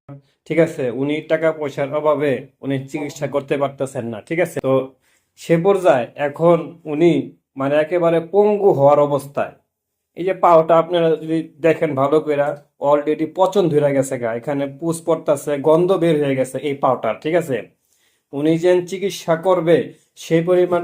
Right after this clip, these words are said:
টাকাটাও ওনার এখানে নাই গা, ঠিক আছে? তো লোকটা খুব অসহায় হয়ে পড়ছে।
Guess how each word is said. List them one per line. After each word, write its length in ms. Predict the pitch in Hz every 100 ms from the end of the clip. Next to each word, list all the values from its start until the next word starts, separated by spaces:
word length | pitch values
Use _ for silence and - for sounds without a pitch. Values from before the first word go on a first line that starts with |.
| 180
টাকাটাও 400 | 175 180 160 160 165 160
ওনার 220 | 160 151 - 175
এখানে 300 | 170 156 156 139
নাই 140 | 139 143
গা, 80 | 131 123
ঠিক 120 | 165 170
আছে? 180 | 156 104 - _ _ _ _
তো 80 | 165 165 175 165
লোকটা 340 | 175 175 - 175 170
খুব 180 | - 196 196 175
অসহায় 360 | 175 175 160 151
হয়ে 160 | 151 156
পড়ছে। 280 | 165 160 -